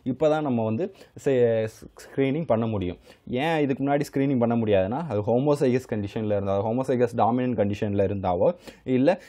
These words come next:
ஹெட்ரோசைகஸ் கண்டிஷன்ல இருந்தாவோ அங்க ஸ்கிரீனிங் பண்ண முடியாது. நமக்கு தேவையானது ஹோமோசைகஸ் ரெசசிவ் இருந்தா தான் அது ரஸ்ட் ரெசிஸ்டன்ட்டா இருக்கும். So, அதனால நம்ம பேக்ராஸ் ஒன் எஃப் ஒன் ஜெனரேஷனை செல்ஃபிங்க்கு அலோவ் பண்ணி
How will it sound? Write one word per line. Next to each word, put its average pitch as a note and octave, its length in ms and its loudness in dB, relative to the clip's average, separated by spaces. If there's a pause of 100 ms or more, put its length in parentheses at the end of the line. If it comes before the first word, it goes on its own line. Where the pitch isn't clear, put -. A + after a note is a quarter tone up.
(100)
ஹெட்ரோசைகஸ் C#3 600 4
கண்டிஷன்ல G#2+ 540 0
இருந்தாவோ G2 400 0
அங்க A#2+ 220 2 (100)
ஸ்கிரீனிங் C3+ 320 2
பண்ண G#2+ 200 0
முடியாது. F#2 400 0 (200)
நமக்கு C3 340 -2
தேவையானது C3+ 680 2 (260)
ஹோமோசைகஸ் C#3 600 0
ரெசசிவ் C3+ 540 0
இருந்தா A2+ 340 2
தான் D#3+ 220 -4
அது C3 240 0
ரஸ்ட் B2+ 320 0
ரெசிஸ்டன்ட்டா B2+ 680 0
இருக்கும். G#2 420 -2 (280)
So, C#3 160 -4
அதனால A#2+ 680 0 (220)
நம்ம A#2 340 -2
பேக்ராஸ் B2 520 0
ஒன் D3 280 -2
எஃப் A#2+ 240 2
ஒன் C#3+ 180 0
ஜெனரேஷனை G#2+ 720 -2
செல்ஃபிங்க்கு C3 520 0
அலோவ் G#2 240 2
பண்ணி G2 460 -4